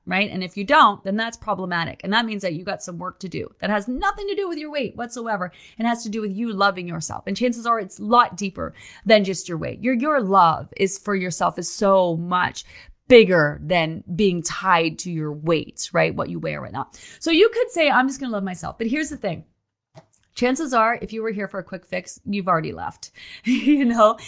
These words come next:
Um, y-, y-, if you stick around and follow through this program, you're not doing it because of vanity. So chances are there's something more that's motivating you. Maybe it's the fact that not your weight, but you wake up feeling like garbage every day.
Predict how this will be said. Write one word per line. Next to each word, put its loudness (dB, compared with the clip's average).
Um, 6
y-, -6
y-, -12
if 0
you 4
stick 0
around 6
and -4
follow -4
through -8
this -6
program, -4
you're -8
not -4
doing -6
it -10
because -8
of -6
vanity. -12
So 6
chances -4
are 2
there's -2
something -4
more -2
that's -6
motivating -8
you. -16
Maybe 0
it's -10
the -10
fact 0
that -4
not -2
your -4
weight, -4
but -8
you -8
wake -6
up -4
feeling -8
like -8
garbage -2
every -10
day. -10